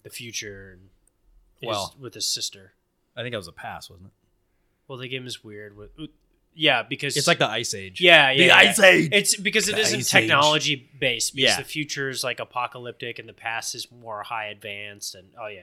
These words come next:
Speaker 1: yeah, I
Speaker 2: I
Speaker 1: think
Speaker 2: just, I, the more I learned ab-, learned about him in the game, the more I liked him.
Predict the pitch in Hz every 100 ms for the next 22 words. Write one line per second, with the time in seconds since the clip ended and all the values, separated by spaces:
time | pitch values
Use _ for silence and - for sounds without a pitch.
0 | _ - - 151 202 190 - 160 160 -
1 | _ 156 151 147 165 190 160 135 135 151
2 | 143 - _ - 143 143 139 135 131 123
3 | 107 117 113 104 104 101 95 90 98 95
4 | 85